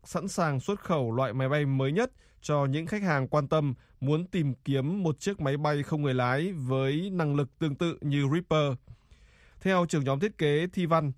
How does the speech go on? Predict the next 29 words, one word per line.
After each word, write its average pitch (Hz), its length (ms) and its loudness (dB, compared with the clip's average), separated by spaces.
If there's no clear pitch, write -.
chiếc 226 200 0
C - 20 0
H 165 160 2
năm 165 260 0
có 175 100 -2
thể 170 220 2
mang 151 340 0
tối 143 220 0
đa 156 280 2
mười 139 380 0
sáu 135 340 -2
tên 170 140 0
lửa 147 360 0
không 151 220 0
đối 139 140 0
đất 196 160 2
và 135 340 0
bay 139 380 0
trong 139 340 -2
tầm 131 380 0
gần 135 440 0
bốn 156 220 0
mươi 180 80 0
tám 147 220 0
giờ. 151 260 2
Nếu 156 220 2
có 160 160 2
nâng 165 160 2
cấp, 226 140 -2